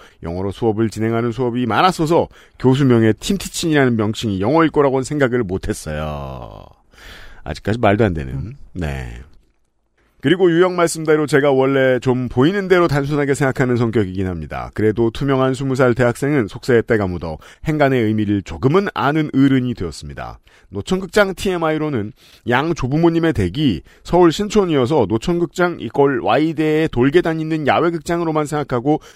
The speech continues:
Speaker 1: 놀려다녔기 때문이었어요. 자기가 아는 세상이 다인 줄 아는 쪼렙이었으니까요. 네. 감사합니다.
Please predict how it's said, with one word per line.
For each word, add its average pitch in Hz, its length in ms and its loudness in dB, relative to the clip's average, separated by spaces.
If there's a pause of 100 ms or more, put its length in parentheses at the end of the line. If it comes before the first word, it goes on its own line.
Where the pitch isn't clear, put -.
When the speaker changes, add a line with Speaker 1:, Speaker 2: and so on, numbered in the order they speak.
Speaker 1:
놀려다녔기 170 600 0
때문이었어요. 85 1120 0 (360)
자기가 107 340 2
아는 143 160 4
세상이 139 320 2
다인 120 300 2
줄 127 120 2
아는 117 220 0
쪼렙이었으니까요. 67 1600 -4 (680)
네. 113 420 -2 (880)
감사합니다. 64 880 -2